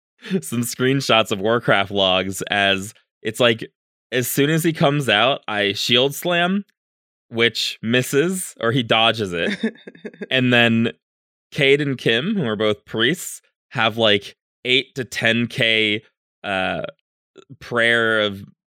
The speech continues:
Speaker 1: whatever the A O E heal <laughs>
Speaker 2: Yeah, Circle of Healing or
Speaker 1: Circle
Speaker 2: Prayer of
Speaker 1: of
Speaker 2: Healing.
Speaker 1: Healing, Prayer of, Prayer of Healing, uh, just for, like, eight thousand, and then they both die. <laughs>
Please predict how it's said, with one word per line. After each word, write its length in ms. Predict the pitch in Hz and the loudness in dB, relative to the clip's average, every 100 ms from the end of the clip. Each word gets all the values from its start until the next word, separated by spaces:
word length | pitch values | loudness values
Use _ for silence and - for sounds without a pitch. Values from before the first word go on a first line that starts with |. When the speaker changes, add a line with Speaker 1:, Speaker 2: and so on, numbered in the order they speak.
| 85 | -14
Speaker 1:
whatever 320 | 110 120 120 117 | -4 0 0 0
the 240 | 107 104 | -2 0
A 200 | 110 107 | 2 2
O 140 | 98 98 | 2 2
E 220 | 98 95 | 0 -2
heal 340 | 110 98 127 - - _ _ | -2 0 0 -2 -16 _ _
<laughs> 360 | _ 208 - | _ -16 -8
Speaker 2:
Yeah, 260 | 175 156 170 | -6 -4 -6
Circle 400 | - 202 180 185 | -4 -4 0 0
of 60 | |
Healing 300 | 175 170 170 | 2 2 2
or 120 | 156 147 | 2 4
Speaker 1:
Circle 80 | 139 | 4
Speaker 2:
Prayer 60 | |
of 60 | 127 | 4
Speaker 1:
of 40 | |
Speaker 2:
Healing. 160 | 127 117 | 4 4
Speaker 1:
Healing, 380 | 117 117 113 110 | 4 2 0 0
Prayer 240 | 107 110 | 0 2
of, 160 | 104 - | 0 -4
Prayer 280 | 117 107 104 | -2 2 2
of 80 | 104 | 2
Healing, 360 | 104 104 104 | 0 0 0
uh, 260 | 98 87 104 - _ _ - | 0 -2 -4 -10 _ _ -10
just 140 | 127 | -2
for, 80 | 151 | 2
like, 180 | 135 117 | 2 2
eight 280 | 147 143 - | 2 0 2
thousand, 640 | 123 110 113 117 110 107 - - | 2 2 2 0 -2 -2 -6 -6
and 160 | 117 110 | -4 -2
then 340 | 104 101 92 - | -2 -2 -6 -4
they 140 | 104 | -4
both 300 | 101 101 - | 0 -2 -2
die. 340 | - - - | -6 -2 -2
<laughs> 40 | - | -2